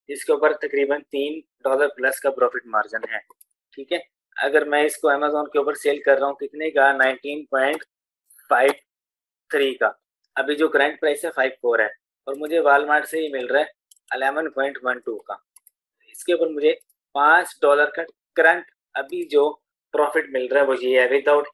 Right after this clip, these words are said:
any cashback और gift card, ठीक है। तो ये इसके ऊपर मुझे मिल रहा है। अभी मैं एक और दिखा देता हूँ आपको, इसी की variation का maybe हमें मिल जाए।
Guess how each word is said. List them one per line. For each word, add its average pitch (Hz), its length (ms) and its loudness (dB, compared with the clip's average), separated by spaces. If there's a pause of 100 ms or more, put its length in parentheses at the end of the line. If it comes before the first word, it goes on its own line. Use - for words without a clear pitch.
any 151 160 -8 (100)
cashback 151 600 2 (260)
और 139 140 -4
gift 127 240 -2
card, 101 260 -6 (260)
ठीक 139 120 -8
है। 190 80 0 (540)
तो 143 500 4 (340)
ये 160 180 2 (220)
इसके 170 220 -2
ऊपर 175 160 0
मुझे 180 180 -4
मिल 175 160 -4
रहा 170 120 2
है। - 60 -2
अभी 165 220 -4
मैं 160 220 0
एक 147 220 -2
और 135 100 0
दिखा 131 300 -4
देता 120 200 -6
हूँ 127 100 -14
आपको, 160 260 -6
इसी 160 280 -2
की 175 160 0
variation 139 520 2
का 147 140 -8
maybe 131 340 -6
हमें 127 200 -6
मिल 113 180 -6
जाए। 104 180 -2